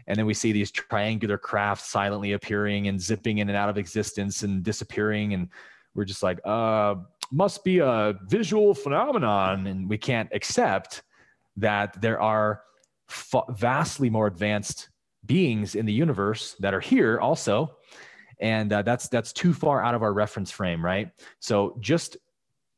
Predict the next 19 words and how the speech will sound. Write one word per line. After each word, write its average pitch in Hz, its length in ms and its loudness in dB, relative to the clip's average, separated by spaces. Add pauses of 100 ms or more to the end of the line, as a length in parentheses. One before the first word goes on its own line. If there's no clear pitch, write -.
(120)
engaging 131 680 2
with 107 200 -2
that 113 200 -2
phenomenon 98 560 0
in 156 100 2
and 151 120 4
of 110 100 0
itself 110 460 0
is 117 180 0
a 110 40 -2
consciousness 113 640 -4
expanding 98 580 -2
thing. 101 440 -2 (640)
But 110 80 -2
then 107 160 0
secondly, 110 680 -2 (300)
they 113 480 2
are 107 180 2
here 127 520 2